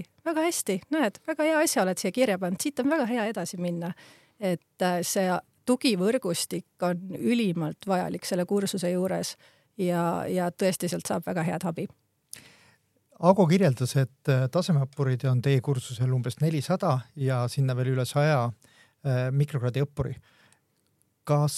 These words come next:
Speaker 2: sa tunnetad sellist ühise rühma tunnet ka või sa tegelikult, noh, ma ei kujuta ette, kuidas sellises suures koosluses selline ühise õpperühma või õppegrupi tunne võiks tekkida?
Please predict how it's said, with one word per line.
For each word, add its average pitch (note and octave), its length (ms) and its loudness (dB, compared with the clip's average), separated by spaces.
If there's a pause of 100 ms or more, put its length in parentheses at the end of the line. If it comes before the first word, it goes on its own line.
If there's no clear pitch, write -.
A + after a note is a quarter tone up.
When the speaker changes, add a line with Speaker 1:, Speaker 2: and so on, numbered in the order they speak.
Speaker 2:
sa C3+ 140 6
tunnetad G3+ 640 4
sellist - 500 -4
ühise F3 380 4
rühma C#3 240 2
tunnet D3 320 2
ka G3 400 4 (100)
või D3 140 2
sa D3 320 6 (320)
tegelikult, E3+ 480 0
noh, C3+ 80 0 (200)
ma D3 100 6
ei - 20 2
kujuta G3 320 6
ette, F#3 240 0
kuidas B2 240 -2
sellises B2+ 380 -2 (360)
suures F3 340 4
koosluses C3+ 580 0
selline B2+ 320 2 (420)
ühise E3 380 6
õpperühma B2+ 580 0
või B2 560 2
õppegrupi C#3 400 2
tunne C3 240 0
võiks - 160 -10
tekkida? C#3 320 -6